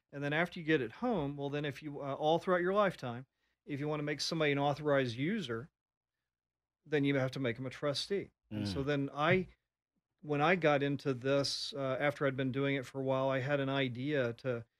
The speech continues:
Speaker 1: um, come up with some extra documents that allow people to add and remove trustees all throughout their lifetime whenever they felt like it, to make it a lot easier for me personally to be able to, you know, to be able to have that option of letting other people be in possession.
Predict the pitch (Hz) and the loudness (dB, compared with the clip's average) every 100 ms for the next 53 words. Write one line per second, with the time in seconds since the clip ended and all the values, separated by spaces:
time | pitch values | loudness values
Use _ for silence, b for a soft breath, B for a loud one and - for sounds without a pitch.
0 | _ _ _ 135 131 120 117 160 147 139 | _ _ _ -4 -2 -2 -4 -2 0 0
1 | 139 - 143 139 - 139 127 135 139 - | -2 -4 0 -2 -2 -4 0 0 0 -2
2 | 131 127 - 135 131 131 131 131 156 143 | -4 -4 -6 -6 -2 0 0 -2 -8 -4
3 | 131 123 143 131 143 143 131 123 139 151 | -4 -4 -4 -2 0 0 0 0 0 0
4 | 135 - 139 127 - 139 131 120 151 139 | -2 0 0 0 -2 -2 -2 -4 0 2
5 | 131 156 131 131 123 139 143 143 127 127 | 2 2 2 0 0 0 -2 -2 -2 -2
6 | 127 135 117 - 156 156 117 117 113 127 | 0 0 -2 0 2 2 0 -6 -8 -6
7 | 123 - _ _ _ _ 143 139 131 127 | -8 -10 _ _ _ _ -4 -2 0 2
8 | 131 135 139 139 131 117 135 123 113 _ | 2 2 -2 -4 -8 -8 -4 -2 -4 _
9 | _ 131 147 139 - 160 175 - 135 123 | _ -6 -6 -6 -8 -2 -2 -2 -4 -4
10 | 123 131 131 131 - _ - - 135 123 | -2 0 0 -2 -8 _ -20 -8 -6 -4
11 | 135 143 131 151 147 127 123 170 - 139 | 0 2 2 0 0 0 2 2 0 -4
12 | 127 123 131 135 127 120 139 117 117 131 | -4 -2 -2 -2 -6 -8 -10 -10 -6 -6
13 | 113 113 131 135 - | -8 -8 -6 -6 -10